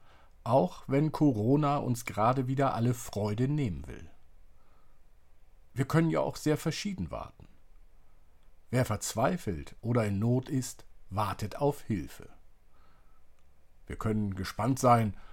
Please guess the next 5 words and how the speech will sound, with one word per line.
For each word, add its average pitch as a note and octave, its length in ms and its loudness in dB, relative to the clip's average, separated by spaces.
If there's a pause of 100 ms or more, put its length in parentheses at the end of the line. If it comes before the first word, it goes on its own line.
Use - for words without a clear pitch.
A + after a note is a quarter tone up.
(120)
auf A#2+ 220 0
den A#2 180 4
Ausgang B2 640 4
der C3 200 6
Koalitionsverhandlungen A2+ 1800 2